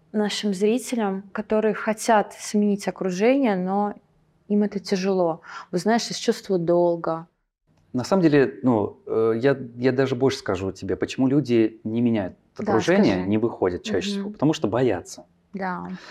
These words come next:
Speaker 2: Есть такое, типа, вот, ну что я приду в эту компанию, они там все круче меня, а что я, зачем я им нужен, там и так далее. Я сам сталкивался с такими вопросами. Но когда я начал хо-, входить в эти компании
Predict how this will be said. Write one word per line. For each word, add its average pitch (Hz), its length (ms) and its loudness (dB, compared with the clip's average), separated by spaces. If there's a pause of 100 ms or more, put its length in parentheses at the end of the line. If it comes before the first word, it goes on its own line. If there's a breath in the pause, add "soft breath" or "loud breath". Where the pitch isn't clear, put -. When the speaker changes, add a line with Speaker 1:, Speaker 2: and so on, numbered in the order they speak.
(240 loud breath)
Speaker 2:
Есть 131 220 4
такое, 104 260 4
типа, - 200 -6
вот, 160 340 0
ну 117 100 -2
что 123 180 0
я 117 60 4
приду 117 320 2
в 135 60 4
эту 110 120 0
компанию, 127 640 2
они 110 180 2
там 90 140 -6
все - 160 -8
круче 113 320 0
меня, 120 480 0
а 98 60 -2
что 104 200 -2
я, 135 280 2
зачем 104 280 -4
я 98 140 -2
им 98 100 -2
нужен, 131 320 0
там 113 120 -2
и 113 40 -4
так 113 120 0
далее. 95 180 -6
Я 127 80 2
сам 147 180 0
сталкивался 127 500 0
с - 40 -10
такими 113 320 -4
вопросами. 101 540 -4 (500)
Но 139 520 2
когда 135 580 0 (120)
я 123 100 -2
начал 127 260 0
хо-, 123 200 0
входить 127 400 -2
в 113 40 2
эти 104 140 0
компании 117 720 0